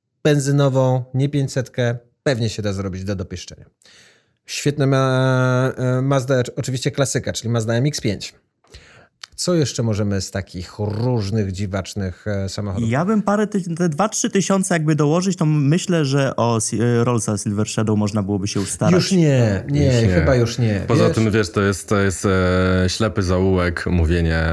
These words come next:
Speaker 3: „Dołóż jeszcze dwa, trzy tysiące”.
Speaker 2: Pamiętam w sumie, jak ty kupowałeś samochód.
Speaker 3: „Dołóż
Speaker 2: Od,
Speaker 3: jeszcze
Speaker 2: od czego się
Speaker 3: siedemdziesiąt”.
Speaker 2: zaczęła, na czym się skończyło.
Speaker 3: <laughs> No właśnie.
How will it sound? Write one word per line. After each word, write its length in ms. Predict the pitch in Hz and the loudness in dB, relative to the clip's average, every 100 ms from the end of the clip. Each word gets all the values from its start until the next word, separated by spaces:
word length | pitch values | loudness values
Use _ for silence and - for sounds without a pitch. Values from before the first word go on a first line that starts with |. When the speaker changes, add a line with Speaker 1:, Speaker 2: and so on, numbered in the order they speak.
| 82 | 0
Speaker 3:
„Dołóż 440 | 92 135 131 113 | 2 2 2 2
jeszcze 280 | 113 107 101 | -2 -2 -2
dwa, 200 | 90 120 | 0 0
trzy 200 | - 107 | -2 -4
tysiące”. 680 | 95 90 131 104 101 101 117 - - - - - | -4 -2 0 0 0 -2 -2 -8 -20 -20 -10 -2
Speaker 2:
Pamiętam 380 | 127 147 135 | 0 2 2
w 20 | 120 | 0
sumie, 180 | 120 | 2
jak 100 | 117 | 2
ty 60 | 127 | 0
kupowałeś 480 | 113 113 107 107 107 | 0 2 2 2 0
samochód. 400 | - 107 104 - | 2 2 2 4
Speaker 3:
„Dołóż 260 | 135 143 143 | 4 4 4
Speaker 2:
Od, 40 | |
Speaker 3:
jeszcze 140 | 131 | 4
Speaker 2:
od 80 | 131 123 | 2 2
czego 200 | 143 175 | 4 4
się 60 | 135 | 6
Speaker 3:
siedemdziesiąt”. 220 | 170 147 | 4 4
Speaker 2:
zaczęła, 300 | 156 151 151 | 4 4 4
na 140 | 147 | 2
czym 160 | 139 143 | 0 0
się 100 | 135 | 2
skończyło. 500 | 127 131 123 110 98 101 | 4 4 4 2 2 2
Speaker 3:
<laughs> 60 | 107 | 0
No 60 | 110 | 0
właśnie. 520 | 95 90 85 - 80 | 0 0 -2 -2 -4